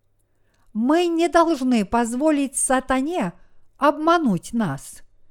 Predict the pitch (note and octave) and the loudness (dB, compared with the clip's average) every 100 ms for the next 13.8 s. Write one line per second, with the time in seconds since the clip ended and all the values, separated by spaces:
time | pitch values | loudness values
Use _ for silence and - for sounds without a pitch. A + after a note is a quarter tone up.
0 | _ _ _ _ _ B3 A3+ G#3 G3+ G3+ | _ _ _ _ _ -4 0 2 0 -2
1 | C4 D#4+ E4 G#3 G3 A#3+ - _ _ - | -2 -2 0 -2 -2 -4 -10 _ _ -10
2 | G#3 B3 D#4 E4+ B3+ B3 B3 - C4 B3 | -4 0 0 -2 0 0 -2 -6 -4 -2
3 | C4 C4 A3 A3+ B3 F#3+ F#3+ A#3 - - | -2 -2 -2 -2 0 0 -2 -6 -14 -20
4 | - _ _ - F#3 G#3 D#4 F4+ - E4 | -20 _ _ -14 -6 0 0 -2 -4 -4
5 | D#4 D4+ D4+ D4+ D4+ B3 F3+ D#3+ F3 G3+ | -2 0 0 0 -2 -2 -2 -4 -4 -2
6 | A3 A#3+ - _ _ _ _ - C4 C4 | -2 -4 -10 _ _ _ _ -4 -2 0
7 | C#4+ C#4+ C4+ C4 B3+ B3 - F#3 G#3+ B3+ | 2 4 4 2 2 0 -2 -4 0 2
8 | C4 B3+ A#3+ A#3 A3 A#3+ A#3+ C#4+ F4+ E4 | 2 2 2 0 0 0 0 0 0 0
9 | D4+ D4 - - - - - G#3 C#4 C#4 | -2 -4 -8 -20 -20 -20 -10 -2 0 4
10 | D4 D4 D4+ - F#3 F3 - - A3 G#3+ | 2 4 0 0 -6 -6 -14 -10 -4 -2
11 | A3+ A3+ - - A3 G3+ A#3 D#4+ A3+ F#3+ | -2 -2 -6 -2 0 0 2 2 2 -2
12 | - - - _ _ - - B3+ A#3+ C4+ | -8 -20 -20 _ _ -20 -2 2 2 2
13 | E4+ C4+ C4 B3 C4 C4+ C4 B3 | 2 4 4 2 0 2 2 -2